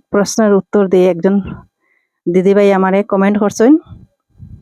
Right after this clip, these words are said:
যে আগের ভিডিওতে আমি কইছিলাম আমার চুল জোড়াল নিয়া,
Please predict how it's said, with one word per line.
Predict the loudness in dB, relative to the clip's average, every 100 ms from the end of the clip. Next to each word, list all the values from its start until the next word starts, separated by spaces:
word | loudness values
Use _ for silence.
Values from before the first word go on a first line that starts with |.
| -12
যে | -6 -2 -2
আগের | -2 -2 -2
ভিডিওতে | 0 0 0
আমি | 0 -2
কইছিলাম | -2 -2 0
আমার | -2 -4 _ _ _ -2
চুল | 0 2
জোড়াল | 2 0 2 2
নিয়া, | 2